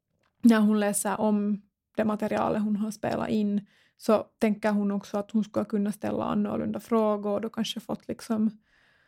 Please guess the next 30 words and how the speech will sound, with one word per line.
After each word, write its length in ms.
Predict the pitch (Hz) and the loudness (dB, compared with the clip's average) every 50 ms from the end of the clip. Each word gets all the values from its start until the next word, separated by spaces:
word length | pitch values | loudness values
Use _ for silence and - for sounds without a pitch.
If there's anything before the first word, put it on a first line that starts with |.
| _ _ _ _ _ _ _ | _ _ _ _ _ _ _
på 100 | - - | -2 0
det 100 | 233 226 | 0 0
sättet, 380 | - 226 - _ - 233 202 - - _ _ _ _ _ _ _ _ _ _ _ _ _ _ | -2 -4 -8 _ -2 -2 -2 -2 -6 _ _ _ _ _ _ _ _ _ _ _ _ _ _
eh, 280 | 247 226 220 208 196 - | 2 2 2 2 2 2
andra 240 | 220 220 214 226 | 2 2 2 0
svar 500 | 208 - - 226 220 214 214 214 214 208 - - | -2 -2 2 4 4 4 4 2 0 -2 -2 -2
och 160 | 220 - - | -2 0 -2
också 200 | 208 - - 208 | -4 -6 -6 -4
tänker 340 | - 208 208 208 - 220 208 | -2 -2 -2 0 2 2 2
jag 100 | 208 208 | 2 0
sådär 360 | - 202 208 202 202 202 202 | 0 0 0 0 0 -2 -2
att, 260 | 202 - - - - _ _ _ _ _ _ _ - - _ _ _ _ _ _ _ _ - - - | -4 -8 -12 -20 -20 _ _ _ _ _ _ _ -20 -20 _ _ _ _ _ _ _ _ -10 -2 2
eh, 280 | 254 226 220 220 220 220 - | 2 4 4 2 0 -4 -2
vad 180 | - 214 208 | -2 0 0
har 100 | 202 220 | 0 0
sanningen 560 | 202 - 208 208 208 208 202 202 202 202 202 202 | 0 0 2 2 2 2 2 0 0 -2 -2 -2
varit 220 | 202 196 202 202 | -2 -2 -2 -4
liksom 300 | 208 208 - - 226 214 | -4 -4 -2 0 0 0
på 80 | - - | 0 -2
åttiotalet 680 | - 214 214 - - - 214 - - - - - - | -4 -6 -6 -4 -4 -4 -2 -2 0 -2 0 0 -2
när 100 | 214 - | -4 -4
det 100 | 220 233 | -4 -4
har 200 | 214 214 220 220 | -4 -4 -4 -6
skrivits 800 | 208 - - - 240 233 233 220 208 202 214 214 208 - - - | -6 -6 -2 0 2 2 4 2 0 0 -2 -4 -6 -8 -8 -6
och 100 | - 208 | -4 -2
vad 140 | 208 202 202 | 0 0 0
är 40 | |
den 120 | 190 202 202 | 0 -2 -4
liksom 420 | 226 220 - - 226 208 208 202 - | -4 -6 -4 -2 -2 -2 -2 -4 -6
sen 380 | - - 220 214 214 214 214 | -4 0 0 2 2 0 -2